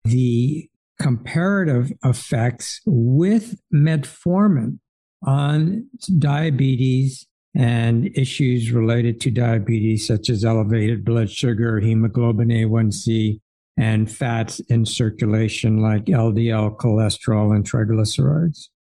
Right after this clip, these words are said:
So berberine can be referred to as a nutraceutical, and it can be a very powerful one if it's used appropriately and in the right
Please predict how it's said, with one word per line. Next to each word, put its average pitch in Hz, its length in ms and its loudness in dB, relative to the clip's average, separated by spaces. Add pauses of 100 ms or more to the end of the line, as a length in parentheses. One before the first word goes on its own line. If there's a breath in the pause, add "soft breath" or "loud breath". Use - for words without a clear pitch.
(420)
So 196 180 -2
berberine 190 800 2
can 175 180 0
be 160 120 2
referred 156 540 0
to 156 300 2
as 151 280 -2
a 151 60 2
nutraceutical, 147 1080 0 (560)
and 135 160 2
it 131 100 -2
can 135 140 2
be 135 140 2
a 127 80 0
very 131 280 0
powerful 135 720 0
one 113 240 2
if 113 160 0
it's 110 240 -4
used 110 320 0
appropriately 113 840 0
and 120 200 2
in 107 160 2
the 107 80 2
right 107 380 0